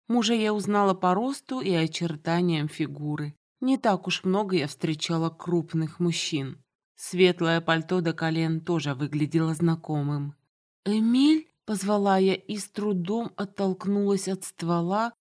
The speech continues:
на весу держа руку. В ответ он издал жутковатый звук, словно резко вдохнул всем ртом,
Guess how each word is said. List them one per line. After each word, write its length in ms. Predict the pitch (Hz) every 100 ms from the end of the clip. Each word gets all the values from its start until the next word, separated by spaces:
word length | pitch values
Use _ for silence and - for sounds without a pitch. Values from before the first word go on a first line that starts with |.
| -
на 120 | 180
весу 420 | 165 170 - 190
держа 520 | 180 190 165 165 175
руку. 560 | 170 156 135 - 143 135 - _ _ _ _ _
В 120 | 170
ответ 520 | 175 165 165 196 190
он 160 | 170 170
издал 320 | 151 175 165
жутковатый 800 | 156 165 - 180 165 160 156 165
звук, 460 | 151 151 147 - - _
словно 500 | - - 170 160 165
резко 400 | 165 170 165 -
вдохнул 680 | 151 151 156 - 190 233 214 -
всем 360 | - 190 165
ртом, 460 | 156 156 185 190